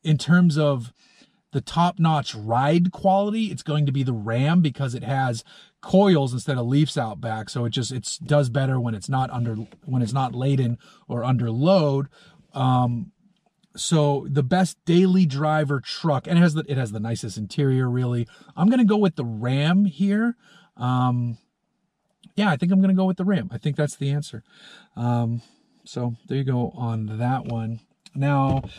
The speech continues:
we have a couple more videos that I need to edit. I still need to finish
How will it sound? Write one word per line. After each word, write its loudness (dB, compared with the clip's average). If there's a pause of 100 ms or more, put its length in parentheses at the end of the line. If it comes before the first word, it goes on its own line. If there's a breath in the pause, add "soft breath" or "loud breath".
(240 loud breath)
we 6
have 6
a 0
couple 0
more 6
videos 4
that 0
I 2
need 4
to -6
edit. 2
I -2
still -2
need 4
to -2
finish 0